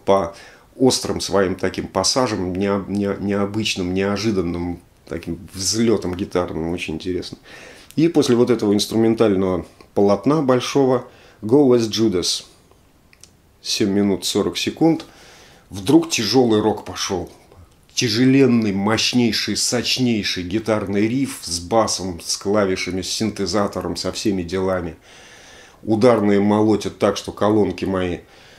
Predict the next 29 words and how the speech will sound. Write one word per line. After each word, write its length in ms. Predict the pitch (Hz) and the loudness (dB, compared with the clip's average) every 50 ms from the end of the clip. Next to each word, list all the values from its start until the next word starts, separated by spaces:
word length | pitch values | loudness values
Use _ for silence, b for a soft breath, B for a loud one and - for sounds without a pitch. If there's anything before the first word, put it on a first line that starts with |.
| B B B B B B B B _ _ _ _ _ | B B B B B B B B _ _ _ _ _
выдерживают, 800 | - 98 110 117 104 107 123 139 139 131 139 147 147 139 139 | -6 -2 0 0 4 4 4 4 4 2 2 4 4 4 2
правда, 460 | - 143 139 135 131 117 104 123 117 87 | 2 2 4 4 4 4 2 2 2 2
но 280 | 95 113 113 117 120 | 2 2 2 4 4
я 160 | 110 107 107 | 4 2 2
все 140 | 101 - 101 | 0 -2 -2
время 120 | 98 98 85 | -2 -2 -2
за 100 | 101 92 | -2 -2
них 140 | 92 87 85 | -4 -4 -4
боюсь. 500 | 82 92 92 87 82 76 - - - - - - - - | -4 -4 -4 -4 -8 -10 -14 -18 -18 -18 -20 -20 -20 -16
Потому 220 | - - 82 85 | -14 -12 -12 -12
что, 80 | - - | -12 -8
хотя 280 | - 95 98 - 117 | -6 -4 -2 -2 -2
зря 220 | 104 107 104 98 87 | 0 0 -2 -2 -2
боюсь, 400 | 87 92 95 107 117 123 - - | 0 -2 0 0 -2 -4 -4 -6
они 200 | 87 87 85 85 | -6 -6 -6 -6
держат, 440 | 85 90 101 101 - - - - - | -6 -6 -6 -6 -6 -8 -12 -14 -16
все 260 | - - - - 80 | -16 -16 -16 -16 -14
хорошо. 380 | - - 82 80 - - - 85 | -12 -10 -10 -10 -10 -10 -8 -4
Ну, 280 | 87 98 110 110 101 - | -2 0 0 0 -2 -4
ну, 240 | - 95 107 113 110 | -4 -2 0 0 -2
такой 460 | 110 - - 117 110 - - 131 117 | -2 -2 0 0 0 2 2 2 2
вот 180 | 104 98 95 90 | 4 2 0 0
Go 240 | 92 104 107 104 98 | 0 2 2 2 4
West 240 | 98 98 95 98 | 2 0 0 -2
Judas, 300 | - 120 117 98 - 90 | -4 -4 -4 -4 -4 -4
достаточно 400 | 90 104 101 - 117 107 - 107 | -4 -4 -2 0 -2 -2 0 0
мрачная 600 | 104 104 110 104 104 90 - - 87 85 85 87 | 0 0 2 2 2 0 0 -4 -4 -4 -4 -4
вещь, 300 | 90 104 117 113 - - | -2 -2 0 -2 -2 -4
тревожная. 800 | - 110 104 90 90 107 107 110 110 101 104 95 87 85 80 76 | -2 -2 -2 -2 0 0 0 0 2 0 -2 -2 -2 -4 -6 -8